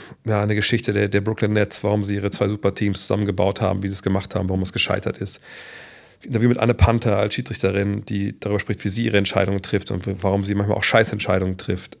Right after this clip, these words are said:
Äh, es geht um Adjustments. Ne? Wir gucken uns mal die Finals an, sagen wir zwischen den Bucks und den Suns.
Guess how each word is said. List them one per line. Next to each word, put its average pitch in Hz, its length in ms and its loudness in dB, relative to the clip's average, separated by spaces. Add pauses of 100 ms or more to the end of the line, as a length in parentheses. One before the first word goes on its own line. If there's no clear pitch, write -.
Äh, 95 140 -2
es 104 140 -6
geht 107 100 -2
um 110 80 0
Adjustments. 101 840 0
Ne? 113 240 -2
Wir 98 80 0
gucken 110 180 -6
uns 107 120 -6
mal 95 80 0
die 98 60 -2
Finals 101 400 0
an, 98 160 -2
sagen 95 200 -2
wir 90 60 -4
zwischen 98 260 -4
den 98 100 -4
Bucks 95 240 2
und 104 80 -2
den 98 80 -4
Suns. 95 400 0